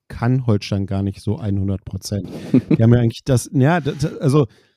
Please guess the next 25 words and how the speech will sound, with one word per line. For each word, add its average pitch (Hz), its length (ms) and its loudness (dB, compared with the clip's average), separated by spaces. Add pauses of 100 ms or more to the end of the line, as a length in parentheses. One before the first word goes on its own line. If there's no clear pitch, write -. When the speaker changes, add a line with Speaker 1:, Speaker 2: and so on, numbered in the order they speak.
(180)
Speaker 1:
ähm, 135 220 6
sie 127 100 2
haben 151 140 4
ja 139 80 4
schon 190 500 2 (200)
versucht, 135 540 0
über 131 180 0
die 120 100 -4
gesamte 123 520 -2
Saison 117 420 0
hindurch 139 580 2
eigentlich, 131 540 -2
äh, 123 160 0
diesen 120 260 0
spielerischen 113 680 -2
Ansatz 101 420 -6
zu 95 160 -6
verfolgen. 87 520 -4 (120)
Das 123 180 -8
kann 151 160 -2
man 139 140 2
auch 123 160 -4
als 135 220 -6
Fehler 151 340 0
sehen, 170 320 0